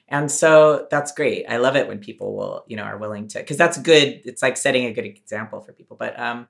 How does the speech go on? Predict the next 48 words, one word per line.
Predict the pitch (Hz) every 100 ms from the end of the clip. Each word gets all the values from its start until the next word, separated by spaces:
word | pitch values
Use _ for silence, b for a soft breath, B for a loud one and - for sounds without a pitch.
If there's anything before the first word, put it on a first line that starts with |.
| -
so | -
yeah, | 175 170 120
I | 123
think | 123 151 143
that's | 156 156
part | - 120 123
of | 131
it, | 151 147 117
um, | 117 117 117 113 113
is, | 127 123 -
like, | 120 113
self-exploration. | 127 120 - 123 - 123 113 120 - 131 127
Like, | 113 107
so | 113
if | 107
you | 113
don't | 120 120
have | 131 123
a |
partner | 120 120 117 117 113
and | 113 117
you | 113 110
want | 131 120
one, | 110 110
now, | 156 165 - _ _ 143
I'll, | 151 156
I | 143
will | 147 165
also | 180 185 156 139 -
interject | 127 127 120 160 -
that | 123
there's | 127 127
nothing | 123 123
wrong | 113 117
with | 113
not | 113
having | 113 104 101
a |
partner. | 101 113 - - -
Like, | 107 117
you | 120
can, | 120 117
there | 120
are |
a | 120
lot | 120
of | 120
people | 135 123 113 107 107